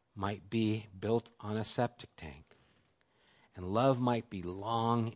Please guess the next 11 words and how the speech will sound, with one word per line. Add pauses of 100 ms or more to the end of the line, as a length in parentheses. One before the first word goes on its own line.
and
boring, (840)
but
the
dividends (1000)
are
amazing. (2500)
And
there's
the
promise,